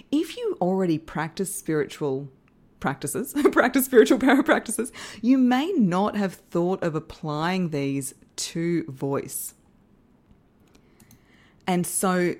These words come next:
this course is going to open up your eyes in such a huge way, open up your voice <laughs> in an even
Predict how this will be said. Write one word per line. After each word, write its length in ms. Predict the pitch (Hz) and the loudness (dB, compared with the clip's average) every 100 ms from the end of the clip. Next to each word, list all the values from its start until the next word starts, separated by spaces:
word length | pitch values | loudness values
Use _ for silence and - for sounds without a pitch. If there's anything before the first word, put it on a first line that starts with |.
| - | -10
this 320 | 170 202 254 | -2 0 0
course 540 | - - 170 160 147 - | -6 -14 -6 -4 -2 -4
is 160 | 156 | -6
going 320 | - 151 151 160 | -4 -4 -4 -4
to 140 | - - | -8 -6
open 340 | 160 170 202 | -6 -2 -2
up 240 | 190 180 - | -2 -6 -6
your 220 | 165 - | -6 -6
eyes 640 | 139 135 135 131 139 - - | -6 -6 -6 -6 -8 -10 -6
in 220 | 160 156 - | -4 -4 -6
such 600 | - - - 175 165 175 | -8 -4 -2 -2 -4 -6
a 40 | |
huge 480 | 151 - 160 151 131 | -8 -6 -2 -2 -2
way, 240 | 143 143 | -2 0
open 240 | 180 214 226 | 2 2 2
up 100 | 185 | 0
your 160 | 147 | -2
voice 600 | 135 160 277 285 240 - | 0 6 6 6 4 4
<laughs> 40 | 311 | 4
in 100 | 226 | 6
an 140 | 196 | 4
even 380 | 190 175 170 | 2 0 -4